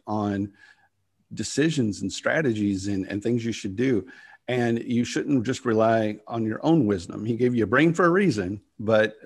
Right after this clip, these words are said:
but you also don't wanna just start making some things up. And I'll give you an example that you, if you, the very first principle you just talked about is seeking the kingdom, seeking God.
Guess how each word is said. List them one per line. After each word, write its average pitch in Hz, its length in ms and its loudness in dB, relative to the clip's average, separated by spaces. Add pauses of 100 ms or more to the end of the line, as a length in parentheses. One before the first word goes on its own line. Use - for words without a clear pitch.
but 120 240 -2
you 120 140 0
also 143 340 -2
don't 131 260 0
wanna 120 200 0
just 107 240 -6
start 104 260 0
making 113 320 -2
some 101 160 -6
things 104 300 -2
up. 104 220 0
And 104 80 -2
I'll 104 100 0
give 110 200 0
you 110 60 0
an 98 40 -2
example 98 580 -6 (440)
that 107 360 0 (140)
you, 120 220 -4
if 113 180 -4
you, 113 180 -2 (240)
the 113 160 -2 (120)
very 143 200 2
first 147 280 -2
principle 139 340 2
you 98 60 2
just 104 100 -8
talked 135 200 0
about 101 120 0
is 101 100 -4
seeking 104 520 -2
the 95 80 -8
kingdom, 95 340 -6
seeking 107 540 -6
God. 95 280 -6